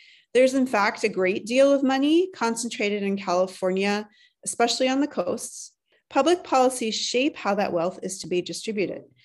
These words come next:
If new university leaders believe that publicly funded higher education is impossibly costly, then they act in ways that may entrench austerity. The rest of the talk emphasizes several of the practices used by new university administrators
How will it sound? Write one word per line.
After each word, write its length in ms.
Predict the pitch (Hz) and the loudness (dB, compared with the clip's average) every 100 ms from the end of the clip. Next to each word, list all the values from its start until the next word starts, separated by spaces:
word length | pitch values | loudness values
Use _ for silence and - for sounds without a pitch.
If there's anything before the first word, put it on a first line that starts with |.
| _ _ - | _ _ -6
If 160 | 196 233 | -4 0
new 180 | 254 | 2
university 640 | 269 254 247 208 254 - 208 | 2 2 0 0 -2 -2 -2
leaders 300 | 202 180 180 | 0 0 -2
believe 720 | - 175 175 254 277 240 240 | -4 -6 -2 0 0 0 -2
that 220 | - - | -2 -2
publicly 400 | - 196 202 196 | -2 -4 -2 -2
funded 580 | 190 180 180 185 175 185 _ | -2 -4 -4 -2 -4 -4 _
higher 240 | 196 185 185 | -4 0 0
education 640 | 185 - 185 190 - 180 | -2 -6 -4 -4 -4 -6
is 200 | - 170 | -6 -8
impossibly 600 | 180 180 165 180 170 - | -8 -6 -8 -8 -10 -12
costly, 760 | - - 302 - - - - - _ _ _ 214 | -12 -4 -4 -2 -8 -8 -10 -14 _ _ _ -4
then 160 | 233 | 0
they 240 | 262 262 - | 2 0 -2
act 480 | 302 349 - - - - | -4 -4 -8 -20 -12 -6
in 160 | 190 | -2
ways 420 | 185 170 170 180 - | 0 0 -2 -4 -4
that 200 | 185 175 | -4 -2
may 300 | 165 156 - | -4 -4 -6
entrench 760 | 185 185 - 311 - - - - | -8 -8 -8 -6 -6 -10 -14 -14
austerity. 720 | - - - - - - 220 226 _ _ _ _ _ _ _ | -16 -14 -14 -14 -14 -14 -16 -20 _ _ _ _ _ _ _
The 100 | 285 | 2
rest 260 | 302 - | 2 0
of 60 | - | 0
the 120 | 494 494 | 0 2
talk 380 | 214 208 - _ | 0 0 -4 _
emphasizes 720 | 226 226 254 254 208 196 196 - | -6 -2 -2 0 -2 -2 -4 -2
several 280 | 220 277 | 0 0
of 60 | 359 | 0
the 160 | 453 - | -2 -6
practices 680 | 269 - 208 202 208 202 196 | -10 -8 -10 -6 -6 -8 -6
used 320 | 208 220 - | -4 -6 -2
by 120 | 285 | -2
new 240 | 254 202 | 0 -2
university 640 | 208 190 196 190 175 180 262 | -2 -2 -2 0 0 0 -2
administrators 760 | 294 180 180 - 170 165 180 | 0 0 -4 -4 -2 -2 -4